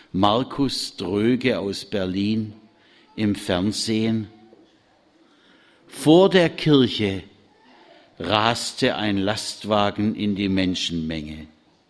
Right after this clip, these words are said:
Und innen drin übte der Bachchor für Weihnachten.“ Mitten in unsere manchmal so schreckliche Welt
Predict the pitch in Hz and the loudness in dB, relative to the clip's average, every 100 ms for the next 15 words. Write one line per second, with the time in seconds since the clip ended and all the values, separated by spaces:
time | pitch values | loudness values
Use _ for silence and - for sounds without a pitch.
0 | _ _ _ _ _ _ _ _ _ 113 | _ _ _ _ _ _ _ _ _ 2
1 | 117 117 - 175 214 233 220 185 143 110 | 2 0 2 4 6 4 2 0 2 2
2 | 92 76 - - _ _ _ _ _ - | 0 -6 -14 -20 _ _ _ _ _ 4
3 | 127 135 - - 139 107 95 - 98 104 | 6 6 2 0 2 4 0 0 -2 -2
4 | - - - 120 107 107 107 - - _ | -4 -10 -6 0 2 2 -2 -8 -20 _
5 | _ - - - 110 107 90 92 90 87 | _ -20 -20 -4 -2 0 0 2 2 2
6 | 85 - - - 85 85 - _ _ _ | -2 -8 -12 -12 -12 -14 -18 _ _ _
7 | _ _ _ _ _ _ _ _ _ - | _ _ _ _ _ _ _ _ _ -20
8 | - _ _ 123 170 170 180 170 170 156 | -20 _ _ 8 8 6 2 2 2 -2
9 | - - - _ _ _ 131 135 135 139 | -10 -20 -20 _ _ _ 6 6 4 2
10 | 160 143 - 127 143 131 - - - _ | 2 2 -2 2 2 2 -6 -20 -20 _
11 | 113 135 165 185 - 170 160 151 - 147 | 2 4 4 0 -2 0 0 0 2 2
12 | 147 - - 107 135 - 120 107 104 90 | 4 0 0 0 -2 -2 -4 -4 -4 -4
13 | 87 87 90 - - | -4 -6 -8 -12 -20